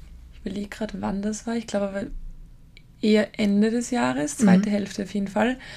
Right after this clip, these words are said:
Speaker 1: Und, ähm, mir hat das eben ein Freund empfohlen. Ich war mit ihm auch schon mal dort in der normalen Boxklasse und er meinte dann, ich soll ins Frauenboxen gehen.
Speaker 2: Mhm.
Speaker 1: Ähm, und ich hatte irrsinnige Hemmungen, weil für mich war es erstens so,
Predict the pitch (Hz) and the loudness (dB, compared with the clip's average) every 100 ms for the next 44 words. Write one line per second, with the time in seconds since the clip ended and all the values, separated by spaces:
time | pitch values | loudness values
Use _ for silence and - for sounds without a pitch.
0 | - - - - 220 214 220 220 - 214 | -16 -16 -20 0 6 8 10 8 8 8
1 | 208 208 208 208 - - 233 240 240 226 | 10 10 8 6 2 6 10 10 8 4
2 | 220 208 202 220 208 226 220 233 240 269 | 6 6 4 6 8 6 2 2 4 2
3 | - 226 208 240 240 214 214 226 202 214 | 2 2 4 4 6 4 4 4 6 6
4 | 220 220 202 196 214 269 269 269 - 247 | 6 6 2 4 6 6 4 0 -2 -2
5 | - 226 233 214 214 220 214 208 - 208 | 0 0 2 4 2 2 2 2 2 2
6 | 208 - 208 202 208 - 180 202 185 208 | 2 2 2 2 -2 -4 -2 -2 2 4
7 | 196 226 - - - - 214 202 202 208 | 4 -2 -12 -16 -2 6 8 8 8 6
8 | - - - - - 226 226 254 233 233 | 2 -12 -20 -20 0 6 8 8 6 6
9 | 226 - 247 233 233 220 208 202 208 233 | 6 6 6 8 6 6 6 6 4 2
10 | 359 - - - - - - 220 220 - | 0 -8 -20 -20 -20 -6 8 8 8 2
11 | - - 233 233 240 - 214 220 214 208 | -6 2 6 6 6 6 6 6 6 4
12 | - 226 208 220 208 208 208 | 2 0 2 2 4 4 0